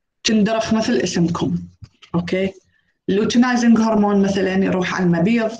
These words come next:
يحفز إفراز الهرمون الذكري وي-، آه، مسؤول عن عملية التبويض، ovulation، L H ovulation، L H ovulation، تبويض.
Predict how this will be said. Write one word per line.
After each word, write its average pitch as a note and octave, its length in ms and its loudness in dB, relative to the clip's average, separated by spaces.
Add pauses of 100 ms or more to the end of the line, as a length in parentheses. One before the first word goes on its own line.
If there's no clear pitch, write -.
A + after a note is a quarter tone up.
(140)
يحفز F#3+ 600 -2
إفراز F3+ 340 -2
الهرمون F3+ 440 2
الذكري G3 680 2 (560)
وي-، F3+ 840 4
آه، E3+ 580 0 (1300)
مسؤول G3 420 0
عن F#3+ 180 -2
عملية F#3 520 0
التبويض، F3 720 2
ovulation، F3+ 840 0 (440)
L G#3+ 180 -2
H A#3 340 -4 (140)
ovulation، F3 680 2 (300)
L G3 200 0 (160)
H - 120 -8
ovulation، F3+ 640 2 (320)
تبويض. F3 480 0